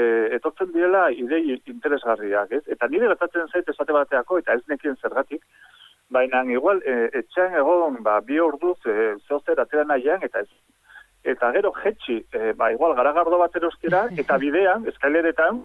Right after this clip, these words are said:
Speaker 1: okurritu, ah, ba, ba, bakit, e, lenguan pentsatu nuena, ulertzen? Eta irakurri nuen orain dela gutxi artikulu bat, e, paseatzen eta burua erlajatzen, e, atatzen direla idei onenak. Eta, bueno, ba,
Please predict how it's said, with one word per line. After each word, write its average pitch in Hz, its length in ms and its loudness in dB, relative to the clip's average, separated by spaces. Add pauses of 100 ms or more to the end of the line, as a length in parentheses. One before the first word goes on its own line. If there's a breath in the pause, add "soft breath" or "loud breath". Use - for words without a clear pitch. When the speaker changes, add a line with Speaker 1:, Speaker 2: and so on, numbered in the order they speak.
Speaker 1:
okurritu, 349 760 0
ah, 247 180 2
ba, 240 260 -10
ba, 254 240 0
bakit, 226 500 -2
e, 113 60 -2
lenguan 143 440 -2
pentsatu 113 380 -6
nuena, 117 240 -6
ulertzen? 143 480 -4 (880 soft breath)
Eta 139 260 2
irakurri 247 380 0
nuen 233 140 0
orain 220 160 2
dela 202 200 4
gutxi 190 240 -4
artikulu 160 460 -2
bat, 175 260 2
e, 123 300 0 (540)
paseatzen 175 760 2
eta 131 300 0
burua 151 300 2
erlajatzen, 156 720 0 (640 loud breath)
e, 127 120 0 (460)
atatzen 165 480 0
direla 160 320 4 (100)
idei 147 440 -2
onenak. 117 520 -2
Eta, - 160 -2
bueno, 135 220 0
ba, 117 400 2